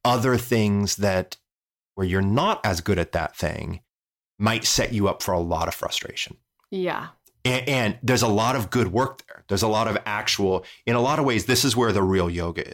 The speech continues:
Speaker 1: is.
Speaker 2: Yeah. I, it's, I was just thinking when you were saying that, you know, it's really easy as adults to stick with what we're good at. We're, you know, and I see with raising a child, their children are constantly pu-,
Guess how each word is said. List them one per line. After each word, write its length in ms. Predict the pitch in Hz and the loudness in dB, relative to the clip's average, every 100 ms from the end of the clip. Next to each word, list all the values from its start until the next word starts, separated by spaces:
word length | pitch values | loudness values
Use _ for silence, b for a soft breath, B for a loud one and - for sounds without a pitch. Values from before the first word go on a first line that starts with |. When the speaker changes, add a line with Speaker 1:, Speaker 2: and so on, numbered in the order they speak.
| - | -18
Speaker 1:
is. 220 | - - _ _ _ _ _ - | -18 -18 _ _ _ _ _ -4
Speaker 2:
Yeah. 260 | 208 180 - | -2 -2 -2
I, 120 | 220 | 0
it's, 200 | 226 240 | 0 0
I 160 | 262 220 | 0 0
was 120 | 226 | 0
just 100 | 220 | -2
thinking 240 | - 202 185 | -4 -2 -2
when 120 | 175 | -2
you 60 | 165 | -4
were 60 | |
saying 300 | 170 175 165 | -4 -4 -2
that, 180 | 165 - | -4 -4
you 80 | 175 | -2
know, 80 | 170 | -2
it's 160 | 180 | -2
really 300 | 220 247 - | 0 0 -2
easy 340 | - 190 185 170 | -4 -2 0 0
as 140 | 156 | 0
adults 540 | 156 160 156 160 - - | -4 -2 -2 -4 -10 -6
to 560 | - 160 151 151 147 B B B | -4 -2 -2 -4 -6 B B B
stick 420 | - - 175 - | -10 -4 -4 0
with 460 | 175 160 151 - - | 0 0 -4 -10 -14
what 260 | 160 165 - | -4 -2 -2
we're 180 | 165 151 | -6 -4
good 220 | 156 147 | -4 -2
at. 300 | 156 202 - | -2 -2 -2
We're, 180 | 185 - | -4 -2
you 140 | 175 | -4
know, 240 | 156 160 - | -2 -2 -2
and 120 | 170 165 | -2 -2
I 80 | 160 | -4
see 580 | - - 190 190 190 - _ - | -6 -2 0 2 0 -6 _ -8
with 320 | 175 160 - | -2 -2 0
raising 240 | 165 160 | -2 -2
a 60 | 151 | -4
child, 600 | - 170 170 156 156 151 _ _ _ _ _ _ _ _ _ - | -4 -2 -2 -2 -4 -6 _ _ _ _ _ _ _ _ _ -8
their 380 | 175 185 175 175 | 0 2 2 0
children 340 | - 202 185 | -2 0 0
are 80 | 165 | 0
constantly 640 | - - 170 165 - 180 | -4 -4 -4 -4 -4 -6
pu-, 200 | 160 - | -6 -8